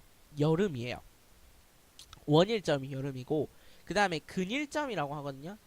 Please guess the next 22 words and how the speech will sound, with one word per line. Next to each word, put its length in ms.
근일점이 760
오히려 420
뭐냐면 520
겨울이에요. 480
그러면 260
태양과 380
거리가 340
가까운데 640
겨울이란 420
말이에요. 260
그 160
이유는 260
뭐냐면, 360
제가 240
이렇게 340
그림을 400
과장해서 560
그렸지만 800
사실 320
지구는 520
원에 540
가까운 600